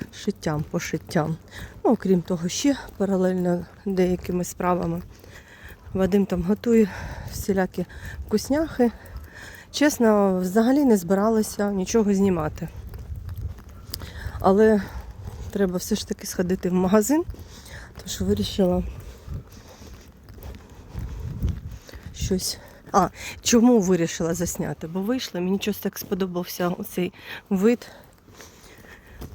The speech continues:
Тому вирішила взяти камеру, як то кажуть, у руки. Прийду, покажу, що там Вадим готує.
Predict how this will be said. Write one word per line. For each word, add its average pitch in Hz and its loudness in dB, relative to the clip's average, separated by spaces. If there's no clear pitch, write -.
Тому 202 4
вирішила 185 0
взяти 185 0
камеру, 160 0
як 165 -6
то - -10
кажуть, - -2
у 240 4
руки. 233 0
Прийду, 220 6
покажу, 214 4
що 202 2
там 190 4
Вадим 190 4
готує. 339 4